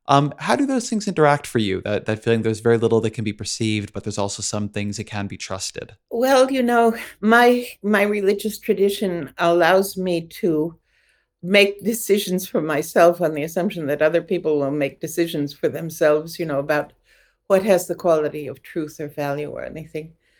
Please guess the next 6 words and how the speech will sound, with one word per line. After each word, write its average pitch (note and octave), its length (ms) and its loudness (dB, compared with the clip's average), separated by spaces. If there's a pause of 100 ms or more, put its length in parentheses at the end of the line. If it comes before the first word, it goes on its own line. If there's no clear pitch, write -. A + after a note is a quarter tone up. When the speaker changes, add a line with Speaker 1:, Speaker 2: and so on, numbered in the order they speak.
(180)
Speaker 2:
The A3 140 2
kind D4 320 4
of A3+ 100 0
overstatement G3+ 1040 2
of E3 360 2 (180)
possibility F#3+ 880 2